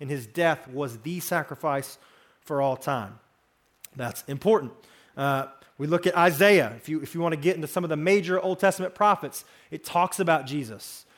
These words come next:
You get into Isaiah fifty-three, you can read that whole chapter, but this verse, verse seven, specifically says that Jesus was oppressed and treated harshly, but he never said a word. He was like a lamb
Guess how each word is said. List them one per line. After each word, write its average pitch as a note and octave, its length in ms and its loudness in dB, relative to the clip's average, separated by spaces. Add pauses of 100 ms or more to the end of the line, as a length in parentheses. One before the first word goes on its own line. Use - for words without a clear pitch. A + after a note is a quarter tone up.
(100)
You C#3 100 -12
get E3+ 160 0
into E3 100 2
Isaiah E3 300 2
fifty-three, F3 480 -2
you E3 60 -2
can E3 100 -8
read D#3+ 120 -2
that D3+ 120 -4
whole E3 160 -4
chapter, F#3 380 0
but C3 180 -10
this F#3 220 0
verse, F3 300 -2
verse D#3 220 -4
seven, F3 300 0
specifically D#3+ 460 -8
says C#3+ 320 0
that C3 200 -8
Jesus D3+ 480 -8 (280)
was C3+ 160 -8
oppressed F#3+ 640 0 (200)
and C#3 80 -14
treated D#3 300 -6
harshly, A3 580 -2 (640)
but D#3 80 -6
he D#3 60 -2
never F#3 180 2
said G#3+ 240 -2
a G3 60 0
word. F#3+ 360 0
He D#3+ 100 -6
was D#3 180 -4
like E3 220 2
a D3+ 100 0
lamb F3 560 0